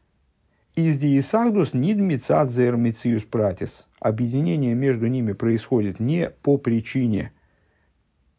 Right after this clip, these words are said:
их собственного существования,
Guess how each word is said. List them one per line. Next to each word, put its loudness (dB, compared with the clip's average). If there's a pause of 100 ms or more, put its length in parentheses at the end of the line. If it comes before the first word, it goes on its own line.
(580)
их 0
собственного 2
существования, -2